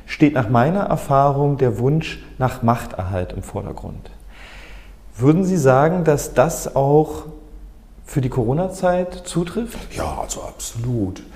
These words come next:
Speaker 2: Ich muss auch dazu sagen, dass, äh,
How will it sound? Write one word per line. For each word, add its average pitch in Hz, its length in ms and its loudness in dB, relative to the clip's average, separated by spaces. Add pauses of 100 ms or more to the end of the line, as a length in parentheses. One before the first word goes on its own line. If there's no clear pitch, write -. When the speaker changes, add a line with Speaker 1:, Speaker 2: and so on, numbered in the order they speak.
(240)
Speaker 2:
Ich - 80 -12
muss 160 160 8
auch - 140 -4
dazu 143 360 2
sagen, 113 460 0
dass, - 400 -6
äh, 95 380 2